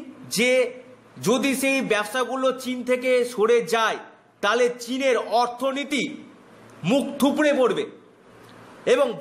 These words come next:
ভারতবর্ষের অর্থনীতি strong হবে এবং ভারত হবে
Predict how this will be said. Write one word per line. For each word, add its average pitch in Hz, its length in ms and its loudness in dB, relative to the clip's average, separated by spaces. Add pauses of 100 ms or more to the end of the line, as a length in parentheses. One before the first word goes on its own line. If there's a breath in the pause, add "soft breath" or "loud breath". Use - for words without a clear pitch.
ভারতবর্ষের 269 640 0 (200)
অর্থনীতি 262 540 -2 (560)
strong 262 300 2 (140)
হবে 262 200 0 (440)
এবং 196 120 0 (160)
ভারত 254 360 2
হবে 254 180 0